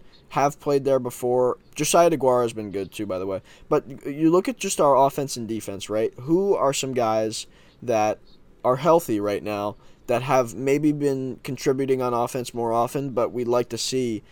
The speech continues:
um, get moved around a bit on special teams to add some value? Rasul Douglas is, like, the clear one to me, uh, uh, even though that would be a risk, right? We talk about it. It is certainly a risk.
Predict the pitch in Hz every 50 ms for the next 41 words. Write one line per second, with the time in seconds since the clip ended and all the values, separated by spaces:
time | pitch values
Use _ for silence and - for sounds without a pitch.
0 | - - - - _ - 110 107 104 107 104 104 101 104 101 92 _ _ _ _
1 | _ _ - 151 143 147 160 156 170 - 139 147 151 151 147 147 143 131 127 123
2 | 127 131 131 127 117 107 104 104 - - 104 107 117 113 98 - - 101 113 110
3 | - - 117 123 - 127 - - - 117 110 107 104 104 - - 120 - 101 113
4 | 113 107 - - 117 113 110 107 110 104 104 107 117 123 135 147 - - - -
5 | - _ - - _ - - _ - - 117 160 202 - - 349 330 277 226 220
6 | 220 220 214 196 - - 175 170 165 151 143 - 143 135 - - 175 170 165 165
7 | 151 143 143 143 139 135 123 - 120 117 117 113 110 107 107 113 127 - - _
8 | _ _ _ - 107 110 107 80 - - 123 110 107 - - - - - - _
9 | - - 151 - - - - - - - - 214 - 214 190 185 180 170 165 165
10 | 156 139 151 147 131 143 143 139 139 135 147 165 131 87 - - - - 107 110
11 | 127 - - 135 135 - 156 151 165 - 123 113 107 104 104 110 117 127 143 151
12 | 147 - - 151 147 135 127 127 120 113 113 113 120 147 - - - -